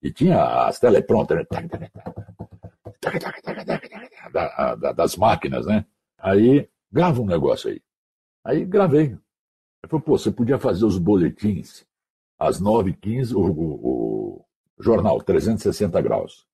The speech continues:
que era o Walker Blas, o Marco Antônio e o Ronan, se eu não me engano, que fazia. Aí nove e quinze, nove e quarenta e cinco, dez e quinze, dez e quarenta e cinco, onze e quinze, onze e quarenta e cinco, e eu ia embora.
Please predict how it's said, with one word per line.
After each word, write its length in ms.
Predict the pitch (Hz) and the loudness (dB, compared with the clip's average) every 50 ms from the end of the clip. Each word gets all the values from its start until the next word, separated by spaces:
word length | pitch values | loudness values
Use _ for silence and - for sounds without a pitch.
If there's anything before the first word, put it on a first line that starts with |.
| _ _ _ _ _ _ | _ _ _ _ _ _
que 80 | _ 76 | _ 2
era 140 | 69 65 65 | 2 4 4
o 60 | 67 | 4
Walker 340 | 73 85 90 82 78 85 78 | 4 4 4 4 2 0 -2
Blas, 400 | 67 71 95 104 113 117 104 80 | 0 0 2 2 2 2 2 0
o 80 | 90 | 0
Marco 300 | 82 80 80 76 67 - | 0 2 0 0 -2 -4
Antônio 640 | 69 64 - - 98 104 110 113 117 110 107 104 104 | -6 -6 -2 0 0 2 2 0 0 -2 -2 0 0
e 100 | 98 98 | 0 0
o 60 | 92 | 2
Ronan, 340 | 87 107 85 76 73 67 - - _ _ _ _ _ _ _ | 2 2 2 2 0 -2 -6 -10 _ _ _ _ _ _ _
se 80 | - | -8
eu 40 | 62 | -8
não 60 | 60 | -8
me 80 | 58 58 | -8 -10
engano, 200 | 57 55 52 50 | -10 -10 -12 -12
que 60 | - _ | -14 _
fazia. 300 | 55 52 - 50 - - - _ _ _ _ _ | -8 -8 -8 -8 -12 -14 -16 _ _ _ _ _
Aí 180 | - 90 98 92 | 0 0 2 2
nove 240 | 98 113 117 101 104 | 4 2 2 2 0
e 20 | |
quinze, 480 | 82 - 139 170 165 151 165 156 127 - _ _ _ _ _ | 0 2 2 4 4 4 4 2 0 -2 _ _ _ _ _
nove 200 | 87 90 87 90 | 0 2 2 2
e 20 | |
quarenta 280 | 82 95 98 104 101 - | 2 0 0 0 -2 -4
e 40 | - | -2
cinco, 340 | - 143 160 147 - 151 135 | -2 0 0 0 0 -2 0
dez 280 | 87 82 85 87 87 | 2 2 2 2 2
e 60 | 104 | 0
quinze, 280 | - - 139 151 135 104 | -2 0 0 0 2 2
dez 140 | 101 104 107 | 2 2 2
e 40 | 101 | 0
quarenta 220 | 107 107 107 98 | -2 -4 -4 -4
e 20 | |
cinco, 280 | - 151 147 135 - 123 | -4 -6 -6 -4 -4 -4
onze 140 | 107 113 120 | 0 0 0
e 40 | 113 | 0
quinze, 180 | 127 101 92 | 0 -2 -2
onze 100 | 117 123 | -2 -2
e 40 | 120 | 0
quarenta 180 | 139 143 139 - | -2 -2 -2 2
e 40 | |
cinco, 180 | - 165 165 165 | 2 2 4 6
e 40 | 180 | 8
eu 80 | 175 180 | 8 8
ia 60 | 196 | 8
embora. 420 | 190 160 156 156 135 98 - - | 8 8 6 6 6 4 0 -2